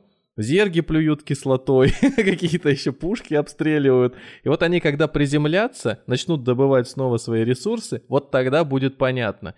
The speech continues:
Но акции начнут расти, когда они уже к этому островку начнут приближаться, когда документы основные все будут подготовлены, уже никто не обстреливает. Вот. Ну и, конечно же, кризис, э, кадров,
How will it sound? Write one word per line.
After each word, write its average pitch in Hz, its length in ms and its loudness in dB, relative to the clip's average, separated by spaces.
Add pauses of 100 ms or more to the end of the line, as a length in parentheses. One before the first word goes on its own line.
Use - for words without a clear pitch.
(240)
Но 131 420 2
акции 185 340 -4
начнут 127 340 -4
расти, 160 500 -4 (280)
когда 120 360 0
они 135 180 2
уже 123 320 -4
к - 80 -6
этому 120 240 -4
островку - 420 -6
начнут 127 360 -4
приближаться, 113 680 -2
когда 104 320 -10
документы 180 560 -6
основные 139 460 -6
все 131 140 -8
будут 123 220 -8
подготовлены, 117 720 -4
уже 110 180 -10
никто 117 220 -12
не 117 80 -8
обстреливает. 127 680 -8 (720)
Вот. 113 340 -2
Ну 165 100 0
и, 143 160 0
конечно 131 400 0
же, 123 120 2
кризис, 127 640 0
э, 107 320 0 (840)
кадров, 127 520 -2